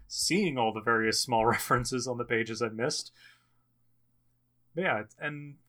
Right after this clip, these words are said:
and actually just looking at the character progression through it, you, I just picked up so much more this time through.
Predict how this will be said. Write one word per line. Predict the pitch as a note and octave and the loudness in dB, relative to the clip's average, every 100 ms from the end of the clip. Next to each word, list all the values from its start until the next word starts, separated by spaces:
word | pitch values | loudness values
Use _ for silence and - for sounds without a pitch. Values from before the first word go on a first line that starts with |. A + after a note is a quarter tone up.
| - | 0
and | C#3+ | 2
actually | D3 - D#3 C#3 | 2 0 0 0
just | C3 - _ _ _ _ _ _ _ _ | -2 -4 _ _ _ _ _ _ _ _
looking | D3 C3+ C#3+ C#3+ B2 | -4 2 2 2 -2
at | B2+ | -4
the | B2+ | -6
character | - C3 B2+ B2 | -2 0 0 -2
progression | - A2 A#2+ - A#2+ | -4 -2 -2 -2 -8
through | C#3+ B2 | -2 -2
it, | G#2 | -4
you, | - _ - | -12 _ -4
I | B2+ | -2
just | B2+ - | -4 -4
picked | C#3 - | -4 -2
up | - | -4
so | - - - C#3 | -6 -8 -4 -4
much | B2 A#2 - | -2 -2 -4
more | B2 C3 | -2 0
this | A#2+ G#2 | 0 -4
time | - A#2 G#2+ G2 | -8 -8 -8 -6
through. | A#2+ A2 | -2 -2